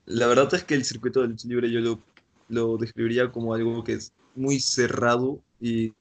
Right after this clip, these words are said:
chiquito todavía. Es como que actualmente hay literalmente tres agrupaciones. GLA-, está Gladiadores, G L L y Alpha Wrestling Club.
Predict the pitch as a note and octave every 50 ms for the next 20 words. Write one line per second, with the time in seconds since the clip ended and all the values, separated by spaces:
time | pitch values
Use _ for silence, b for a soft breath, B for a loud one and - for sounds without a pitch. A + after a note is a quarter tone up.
0 | A2 - - A2+ - B2 A2+ B2 A#2 A#2+ A#2+ A#2 A2+ A#2 A#2+ A#2 A2+ - - B2+
1 | B2+ B2 A#2 G#2+ A#2+ A#2 A2+ A2+ - - _ _ _ _ _ _ _ _ - B2
2 | - D3+ D#3 E3 D#3+ C#3 D3+ C#3+ C#3 C#3 C3+ A2 A#2 B2 B2+ B2+ B2+ B2 A2 A#2+
3 | A#2+ A2+ - - - _ _ _ _ _ B2 B2+ B2 A#2 - - - - - -
4 | _ _ A#2 A#2 A#2 A2 - G#2+ G#2 - A2+ A#2+ B2+ C#3 D3+ - - - - -
5 | A2 A2+ A2 - A#2 A2+ - B2 A#2 A#2+ B2 B2 A#2 A2 A2 A2+ A#2+ A#2+ B2 B2
6 | B2 - - - - - B2 A#2 A2+ A2 A#2 A2+ A#2 A#2 A2+ A#2 A2+ A2+ A2 -
7 | - G#2+ G#2+ G#2 G2+ - - G2+ G#2+ A2 G#2+ - G#2 G2+ A2+ A2 - A2 G2+ A2+
8 | A#2+ -